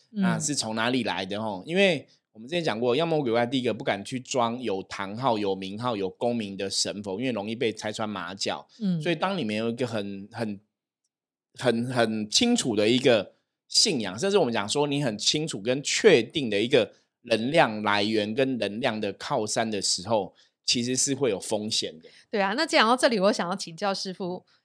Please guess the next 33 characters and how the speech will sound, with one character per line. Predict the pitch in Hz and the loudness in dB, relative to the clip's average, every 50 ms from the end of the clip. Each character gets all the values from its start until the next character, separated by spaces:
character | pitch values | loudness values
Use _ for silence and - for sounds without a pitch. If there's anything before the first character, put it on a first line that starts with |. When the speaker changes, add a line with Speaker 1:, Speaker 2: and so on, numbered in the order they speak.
| _ _ | _ _
Speaker 1:
问 | - 185 175 | -4 -2 -2
题。 | 175 - 180 175 185 | -2 -4 -6 -4 0
我 | 190 190 214 | 2 2 4
有 | 254 240 208 | 4 4 2
知 | - - 254 | 2 4 4
道 | 254 233 | 6 6
有 | 190 170 | 6 2
一 | 170 | 2
派 | 175 247 214 196 | 2 2 2 4
老 | 185 160 160 165 | 2 2 0 -2
师， | - - 208 | -4 -2 0
他 | 214 220 | 2 0
去 | 214 - 226 | 2 2 0
帮 | 214 - 208 202 196 | 0 0 0 0 0
人 | 180 165 165 | 0 0 0
家 | 185 185 | -2 0
家 | 185 - 180 180 | 0 2 0 0
办 | 180 - 196 190 165 156 | 2 2 2 2 2 0
事 | - - 202 151 | -2 -4 -4 -4
的 | 180 160 | -6 -6
时 | - - - 165 | -6 -8 -8 -8
候， | 156 170 170 165 160 | -8 -8 -8 -8 0
都 | - - 233 | 4 6 8
会 | 269 254 247 | 10 10 8
先 | 240 247 226 220 | 8 4 0 0
去 | 220 - 247 | 0 -2 -4
附 | - - - 247 214 | -4 -2 -2 -2 -2
近 | - 233 226 196 175 | 0 -2 -2 -2 -2
的 | 160 160 | -4 -2
庙 | 185 202 196 170 170 | -2 -2 -2 -2 -4
宇 | 170 160 - | -6 -8 -8
拜 | - 175 156 - | -8 -8 -6 -6
拜， | - 170 156 - | -6 -8 -8 -8